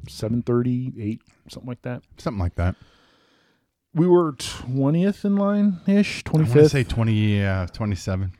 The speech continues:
Speaker 1: Yeah, mid to high twenties.
Speaker 2: In a row?
Speaker 1: In a row? Um, Jason, unfortunately,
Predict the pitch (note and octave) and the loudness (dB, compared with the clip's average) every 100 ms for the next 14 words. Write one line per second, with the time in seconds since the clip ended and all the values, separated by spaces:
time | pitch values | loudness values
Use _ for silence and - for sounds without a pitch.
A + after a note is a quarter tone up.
0 | _ C3+ B2+ B2 - B2 B2 A#2 A#2+ A#2 | _ -10 -8 -8 -2 0 2 0 -2 -4
1 | A#2+ B2 - _ _ _ _ _ _ _ | -2 -4 -6 _ _ _ _ _ _ _
2 | _ _ - - _ A#2+ G#2+ D#2+ F#2 F3 | _ _ -20 -20 _ -2 -2 2 2 4
3 | A#3+ - _ G#2+ E2 E2 F2 E3+ B3 _ | 0 -6 _ -12 -12 -10 -6 -6 -6 _
4 | _ _ - A#2 A2+ A#2 A2 G#2+ - _ | _ _ -2 2 2 4 2 2 -4 _
5 | _ _ _ _ _ _ _ _ _ - | _ _ _ _ _ _ _ _ _ -20
6 | _ _ _ - C3 C3 C#3 B2 - E3 | _ _ _ -4 -2 2 4 2 4 2
7 | - A2 G2+ G#2 | 0 -8 -8 -10